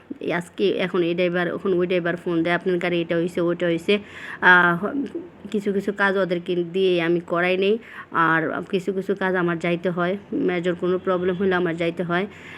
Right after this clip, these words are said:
এই তো এখানে মেজর প্রবলেম বলতে আমার এই গাড়িটার ব্যাটারি, দুই মাসের গ্যারান্টি ছিল, আর দুই মাস, এক মাসও হয় নাই। আমার গাড়িটা গত মাসে তেরো, এই মাসে তেরো,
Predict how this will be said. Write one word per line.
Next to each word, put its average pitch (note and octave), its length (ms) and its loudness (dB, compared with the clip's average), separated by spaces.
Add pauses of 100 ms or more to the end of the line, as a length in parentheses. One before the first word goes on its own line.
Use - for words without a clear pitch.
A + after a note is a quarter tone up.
এই G#3+ 140 6
তো A3+ 180 2
এখানে G3 440 4
মেজর F#3 360 2
প্রবলেম F3+ 420 0
বলতে F#3 260 -2
আমার E3+ 200 2
এই E3+ 80 0
গাড়িটার F3 640 0
ব্যাটারি, E3+ 520 -2
দুই F3+ 240 -2
মাসের F#3 340 0
গ্যারান্টি E3 540 0
ছিল, F3+ 320 0 (460)
আর E3+ 420 4
দুই F#3 220 0
মাস, G3 240 2
এক F3+ 260 -4
মাসও F#3+ 260 0
হয় F3 240 -2
নাই। F3 200 2
আমার E3+ 180 0
গাড়িটা F3 360 0
গত F3 220 -2
মাসে F3+ 300 0
তেরো, F3 300 -2
এই G3+ 160 0
মাসে F3+ 280 0
তেরো, F#3 280 -4